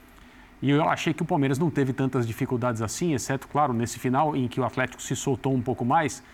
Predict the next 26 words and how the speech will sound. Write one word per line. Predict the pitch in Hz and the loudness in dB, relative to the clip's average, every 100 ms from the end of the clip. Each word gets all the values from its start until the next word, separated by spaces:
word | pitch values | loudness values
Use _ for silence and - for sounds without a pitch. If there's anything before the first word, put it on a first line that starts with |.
| - - - | -20 -20 -8
evidentemente | - 120 127 123 135 131 | -4 0 0 2 0 0
correndo | 123 117 123 | -2 0 0
um | 110 | 0
pouco | 135 117 | -2 -2
mais | 117 120 107 | 0 0 0
riscos, | 156 - 135 - | -2 -2 -4 -6
bem | 123 143 247 214 | -2 0 2 0
ao | - 131 | 0 0
modo | 131 147 165 139 | 2 2 2 0
Filipão | 117 - 143 123 - 151 131 | 0 2 2 2 2 2 2
de | 120 | 2
jogar, | 117 131 110 95 - - - - | 2 0 0 -4 -8 -20 -20 -8
né? | 123 139 135 - - | -2 -2 -4 -14 -10
Partidas | - 113 - 139 117 | -6 -4 0 0 0
decisivas, | 123 123 104 165 156 117 104 | -2 -2 0 2 2 0 0
e | |
ele | 120 123 | 2 2
é | 113 | 0
considerado | 120 98 120 117 117 110 | -4 -4 -2 0 0 0
um | 107 117 | -2 -2
expert | 131 - - - 120 110 - - | -4 -6 -12 -6 -6 -6 -8 -2
em, | 123 113 104 - - - - - | 0 0 -4 -10 -20 -20 -16 -6
em | 113 107 101 101 101 | -4 -2 -4 -6 -6
confrontos | 143 120 - 123 107 107 | -2 -2 -2 -2 -2 -4
em | 110 | -2
mata-mata, | 110 110 113 135 185 - | -2 -2 0 2 2 -2